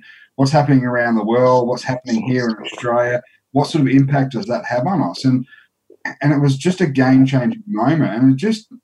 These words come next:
for me, it tended to change on a daily basis almost, and understanding what implications that had for our businesses and for our industry. And it was a really challenging time at that point in time. And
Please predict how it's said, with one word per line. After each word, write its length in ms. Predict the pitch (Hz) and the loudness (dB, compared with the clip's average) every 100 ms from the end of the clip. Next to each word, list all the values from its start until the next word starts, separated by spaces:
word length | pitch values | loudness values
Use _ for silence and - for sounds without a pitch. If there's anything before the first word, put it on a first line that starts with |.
| - | -20
for 140 | - 143 | 0 4
me, 300 | 131 - 220 | 4 4 0
it 180 | 135 - | -4 -2
tended 320 | 139 135 123 | 2 2 2
to 160 | 110 | -2
change 340 | 110 127 123 113 | -2 -4 0 0
on 160 | 113 | 0
a 60 | 98 | -2
daily 320 | - - 110 | -2 0 -2
basis 500 | 95 127 175 185 180 | -2 -2 -2 -4 -2
almost, 440 | 131 107 98 98 - | 0 0 -2 -6 -8
and 180 | 104 107 - - - | -10 -10 -16 -20 -6
understanding 580 | 131 135 135 135 131 123 | 2 2 2 2 2 2
what 160 | 120 120 | 0 -2
implications 640 | 131 127 - 117 113 113 107 | -2 -2 -4 -4 -4 -4 -4
that 160 | 110 | -4
had 300 | 135 113 104 | -4 -6 -6
for 280 | - 110 104 - _ _ | -6 -6 -6 -12 _ _
our 220 | 120 110 | -4 -2
businesses 560 | 113 127 175 175 185 180 | 0 0 0 0 0 2
and 220 | 120 101 | 0 0
for 160 | 113 110 | -4 -2
our 160 | 117 101 | 0 0
industry. 480 | 147 208 - 92 95 | 0 0 -4 -6 -4
And 80 | |
it 100 | 110 131 | -4 -2
was 100 | 131 | 0
a 80 | |
really 320 | 131 170 180 110 | 2 2 0 -4
challenging 560 | - 120 113 104 95 | -6 -6 -6 -6 -8
time 440 | - 107 120 104 104 | -8 -4 -2 -2 -4
at 60 | 110 | -6
that 220 | 107 - | -10 -10
point 160 | - 98 | -10 -8
in 100 | 98 | -8
time. 280 | 113 113 | -6 -2
And 100 | 113 | -2